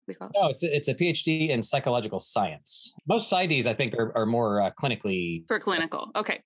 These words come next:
Speaker 1: right. I get it mixed up. That's right. So as you,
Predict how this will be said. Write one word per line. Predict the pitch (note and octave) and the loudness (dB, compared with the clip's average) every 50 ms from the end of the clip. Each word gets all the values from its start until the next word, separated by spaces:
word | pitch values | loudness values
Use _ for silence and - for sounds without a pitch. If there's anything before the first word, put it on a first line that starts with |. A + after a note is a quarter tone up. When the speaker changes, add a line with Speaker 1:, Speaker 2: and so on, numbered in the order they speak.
| _ | _
Speaker 1:
right. | - - - - _ _ _ _ _ _ _ - | -10 -10 -10 -12 _ _ _ _ _ _ _ -10
I | - | -8
get | E3 D#3+ - | -6 -6 -6
it | - | -8
mixed | - - - - | -8 -12 -14 -16
up. | - - _ _ _ - - - - - - - - - - - - _ _ _ _ _ _ _ _ _ _ _ - | -18 -20 _ _ _ -20 -20 -20 -20 -20 -20 -20 -20 -20 -20 -20 -20 _ _ _ _ _ _ _ _ _ _ _ -4
That's | C#4 C#4 C4 | -4 -2 0
right. | B3+ A3 G#3+ A3 | 0 -2 -2 -2
So | - C#4 C4+ C4 - | -2 0 0 0 2
as | - B3+ C4 C4+ C#4+ C4+ - | 2 2 2 0 0 0 0
you, | C#4+ C#4 C#4 C#4 C4 B3 B3 - | 2 2 4 4 4 4 4 2